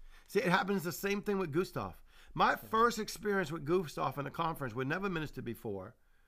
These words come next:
Speaker 1: I started arcing with him, and Jesus walked out of the wall. Now, you might be listening to me saying, "What?" It's because we arced, and it opened up. And there's so much that opens up when I minister with this man of God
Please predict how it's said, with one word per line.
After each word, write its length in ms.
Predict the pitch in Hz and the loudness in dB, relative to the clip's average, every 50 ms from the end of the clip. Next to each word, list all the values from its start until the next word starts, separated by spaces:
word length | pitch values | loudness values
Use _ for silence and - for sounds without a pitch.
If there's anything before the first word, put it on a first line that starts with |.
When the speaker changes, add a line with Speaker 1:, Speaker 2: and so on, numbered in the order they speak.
| _ _ _ _ _ _ - - - - | _ _ _ _ _ _ -20 -16 -2 2
Speaker 1:
I 160 | 143 175 196 | 4 4 4
started 240 | 190 - 208 196 202 | 4 0 0 0 0
arcing 300 | - 175 196 196 - 190 | 2 0 0 0 0 -4
with 120 | 180 165 | -2 0
him, 320 | 151 185 190 170 143 139 135 - | 0 2 2 2 2 0 -4 -6
and 160 | - 139 139 | -6 -6 -6
Jesus 400 | 113 110 175 208 170 165 151 127 | -4 -4 -4 -4 -2 -4 -6 -6
walked 300 | 139 139 151 160 165 160 | -6 -2 -2 -2 -2 -2
out 120 | 165 160 156 | -4 -4 -4
of 60 | 139 | -2
the 80 | 127 123 | -4 -2
wall. 440 | 113 135 147 131 98 90 - - _ - _ - - - _ _ | -2 0 -2 -2 -4 -6 -14 -18 _ -20 _ -20 -20 -20 _ _
Now, 60 | 131 | -2
you 120 | 135 156 190 | 0 2 6
might 140 | 202 190 170 | 6 6 6
be 120 | 151 156 | 6 2
listening 300 | 147 160 147 - 156 139 | 0 0 0 0 -4 -4
to 100 | - 160 | -2 -2
me 120 | 151 151 | -2 -2
saying, 320 | 135 - 147 131 123 117 110 | -2 -2 -2 -2 0 -2 0
"What?" 420 | 123 185 233 254 240 - - - - - - - - - - - - - - - - | 6 10 10 10 10 8 0 -10 -10 -10 -14 -14 -14 -16 -18 -18 -20 -18 -20 -18 -2
It's 200 | - 180 190 185 | 4 4 4 4
because 380 | - 170 160 - 190 208 202 160 | 4 0 2 4 4 2 4 4
we 160 | 147 160 160 165 | 4 2 2 2
arced, 500 | - 143 170 220 - - - - - - - - - - - - - - - - | 2 4 4 4 4 2 -6 -14 -16 -18 -14 -14 -14 -14 -14 -16 -18 -18 -8 -2
and 120 | 151 156 | 0 2
it 80 | 156 156 | 2 2
opened 380 | - 160 175 175 175 165 143 139 | 0 -2 -2 -2 -2 -2 0 0
up. 140 | 160 - - | 0 0 0
And 100 | 143 139 | 0 -2
there's 160 | 131 131 120 | -2 -4 -6
so 200 | - - 214 240 | -2 0 2 2
much 180 | 240 247 220 - | 4 2 0 0
that 100 | - - | -2 -8
opens 400 | - 139 160 - - 143 117 - | -8 -8 -8 -8 -8 -10 -6 -2
up 260 | 156 139 120 - - - - - - - - - | 0 0 -2 -2 -6 -20 -20 -20 -20 -20 -12 -4
when 160 | 131 143 151 | -4 -2 -2
I 140 | 139 143 143 | 0 -2 -2
minister 560 | 139 143 156 165 170 151 - - 147 143 139 - | 0 0 0 -2 -2 -4 -6 -6 -6 -6 -4 -4
with 180 | 131 135 120 | -4 -4 -4
this 180 | 123 127 110 - | -4 -8 -6 -4
man 260 | 123 135 135 135 127 | -2 0 0 0 -2
of 120 | 120 110 | -4 -4
God 360 | 104 123 131 120 104 95 - | -2 0 2 2 0 -2 -6